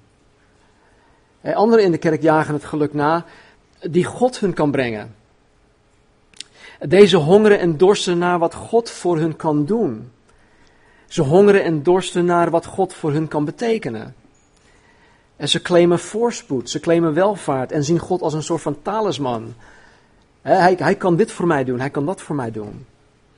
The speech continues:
Er is een hele beweging, eh, dat zich bezighoudt met welvaartsprediking. Maar daar gaat het niet om.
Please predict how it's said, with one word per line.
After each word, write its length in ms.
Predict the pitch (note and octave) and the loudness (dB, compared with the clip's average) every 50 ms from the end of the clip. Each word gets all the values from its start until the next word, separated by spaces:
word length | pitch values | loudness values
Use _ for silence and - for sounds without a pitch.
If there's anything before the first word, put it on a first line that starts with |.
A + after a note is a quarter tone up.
| _ _ _ _ _ _ _ _ _ _ _ _ _ _ _ _ _ | _ _ _ _ _ _ _ _ _ _ _ _ _ _ _ _ _
Er 120 | - C#3+ | -6 -4
is 60 | D3 | -2
een 60 | D3 D3 | -2 2
hele 360 | D3 E3 F3+ F3+ F3+ F3 E3 | 4 4 6 6 6 6 4
beweging, 840 | C3 B2 D#3+ C#3+ D3 F3+ G3+ A3 A3 - - E3+ D3+ D3 D3 C#3+ B2+ | 2 0 0 2 4 4 4 4 2 0 0 -2 -2 -2 -2 -4 -6
eh, 140 | - D3 D3 | -6 -6 -4
dat 140 | D3 C#3+ - | -4 -4 -4
zich 160 | D3+ C#3 A#2+ | -6 -4 0
bezighoudt 480 | D#3+ E3+ F3+ E3+ E3+ D#3 D#3+ E3+ E3 | 4 4 4 4 4 0 -4 -4 -4
met 140 | E3 D#3 B2+ | -4 -4 -2
welvaartsprediking. 1120 | B2 D#3 G3 A3 G#3 - - F#3 D#3 D3 - - - C3+ B2 A#2 A#2 A2+ - A2+ G#2 G2+ A2+ A#2+ - _ _ _ _ _ _ _ _ _ _ _ _ _ _ _ _ _ _ _ _ _ _ _ _ | -2 0 0 -2 -2 -6 -8 -8 -8 -8 -10 -8 -6 -4 -4 -4 -6 -8 -12 -12 -14 -14 -14 -18 -20 _ _ _ _ _ _ _ _ _ _ _ _ _ _ _ _ _ _ _ _ _ _ _ _
Maar 100 | - C#3 | -10 -8
daar 60 | D#3 D#3 | -6 -6
gaat 280 | - - F#3+ F#3+ F#3+ | -6 -6 -8 -8 -8
het 80 | F#3 D#3+ | -6 -8
niet 160 | C#3+ C3 - | -8 -8 -8
om. 300 | B2 A#2+ A#2+ A#2 A2+ A#2 | -8 -8 -8 -10 -14 -20